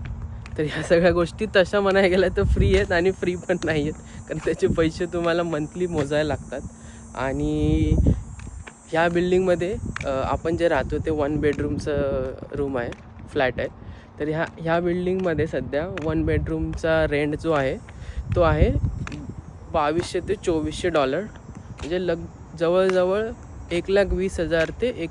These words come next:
लाख पन्नास हजार एवढा महिन्याचा रेंट आहे. ह्याच्यामध्येच, अ, तुमचं मेंटेनन्स इन्क्लुडेड आहे, जे मी बोलत होतो छत्तीस हजार. तर सगळं व्यव-, <laughs> आहे, ते सगळं दिलं आहे. जसं मी म्हणत होतो, सगळं इकडे अव्हेलेबल आहे, सगळ्या गोष्टी इकडे करून दाखवतात,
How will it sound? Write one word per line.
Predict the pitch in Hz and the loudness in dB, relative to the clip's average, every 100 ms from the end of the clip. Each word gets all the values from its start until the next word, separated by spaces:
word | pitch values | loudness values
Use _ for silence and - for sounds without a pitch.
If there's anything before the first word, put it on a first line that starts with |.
| 170 | -4
लाख | 170 | -4
पन्नास | 165 147 143 147 135 | -2 -4 -4 -4 -6
हजार | 127 123 131 - - - - | -8 -10 -12 -16 -16 -16 -8
एवढा | 156 165 185 | -2 2 2
महिन्याचा | 160 160 165 165 175 | 0 0 0 0 0
रेंट | 160 151 143 | 2 0 -2
आहे. | 220 - - - - - - - - | -6 -10 -14 -14 -14 -14 -16 -14 -8
ह्याच्यामध्येच, | 165 190 220 220 214 - - | -4 2 2 2 0 -2 4
अ, | 180 180 | 6 8
तुमचं | 190 185 185 175 170 | 4 2 6 6 6
मेंटेनन्स | 170 165 165 180 180 202 - | 4 4 4 4 4 2 -2
इन्क्लुडेड | 180 160 170 160 139 | -2 0 0 0 0
आहे, | 135 | 0
जे | 139 | -2
मी | 143 147 | -2 0
बोलत | 143 143 | 0 0
होतो | 131 131 | -2 -6
छत्तीस | 143 139 - 135 | -8 -8 -8 -6
हजार. | 127 123 - - - - - - | -6 -6 -10 -12 -14 -14 -16 0
तर | 170 165 - - | 2 2 -4 -4
सगळं | 202 190 220 | 0 2 4
व्यव-, | 214 185 185 | 6 4 2
<laughs> | - - | -2 0
आहे, | 165 214 196 | 4 4 4
ते | 180 156 | 2 0
सगळं | 170 165 | -2 0
दिलं | 175 165 165 | 0 2 2
आहे. | 277 - - - - - - | 0 -6 -16 -16 -16 -16 -4
जसं | 180 233 | -2 4
मी | 247 | 6
म्हणत | 247 226 | 8 8
होतो, | 214 170 | 6 2
सगळं | 196 180 214 | 0 2 2
इकडे | 220 220 | 2 4
अव्हेलेबल | 196 190 208 202 175 | 6 6 2 2 0
आहे, | 156 | 0
सगळ्या | 170 156 | 0 0
गोष्टी | 160 156 - 170 | 0 -4 -6 -8
इकडे | 160 165 | -4 -4
करून | 156 151 160 | -2 -4 -4
दाखवतात, | 151 120 131 151 | -6 -6 -6 -6